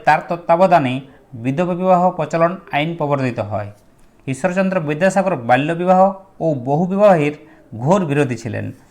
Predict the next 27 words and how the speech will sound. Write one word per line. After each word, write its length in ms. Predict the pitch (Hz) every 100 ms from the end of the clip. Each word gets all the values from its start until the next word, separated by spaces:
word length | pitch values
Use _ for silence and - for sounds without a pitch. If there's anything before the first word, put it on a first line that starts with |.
| _ -
তিনি 160 | 165 180
আইন 320 | - 139 185
প্রণয়ন 340 | 190 185 196 202
করে 240 | 196 151 143 151 - _ 120
মেয়েদের 500 | 127 165 180 190 165 113
বিয়ের 260 | 147 180 185 - -
সর্বনিম্ন 580 | - 147 151 185 190 190 170
বয়স 220 | 185 190 120
দশ 180 | 131 160
বছর 260 | 147 135 123 -
করেন। 220 | 107 104 98 - -
বাংলার 440 | 107 127 151 180 160
নারী 200 | 143 156
শিক্ষা 360 | - 175 190
প্রসারে 400 | 185 180 180 131 113 - - -
বিদ্যাসাগরের 600 | 123 135 175 185 175 185
অবদান 320 | 156 165 170 175 -
অতুলনীয়। 580 | 151 170 147 120 110 107 113 _ _ _ _ _ _ -
বিদ্যাসাগরের 760 | 113 120 127 175 175 180 190 160
জীবনাবসান 640 | 123 131 160 175 170 185 180
হয় 300 | 160 175 120 131 - _ -
আঠারোশো 320 | 131 165 165 190
একানব্বই 540 | 135 160 170 170 180
সালের 300 | 180 147 135 - -
ঊনত্রিশে 460 | 160 160 185 - 143
জুলাই 360 | 123 107 101 113 - _ _ _
রাত 220 | 131 151